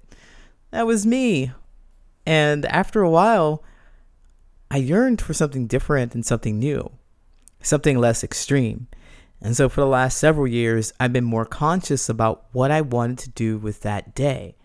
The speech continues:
You know, because there's a worldwide expectation,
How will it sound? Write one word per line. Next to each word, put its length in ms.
You 160
know, 160
because 480
there's 500
a 500
worldwide 1120
expectation, 1200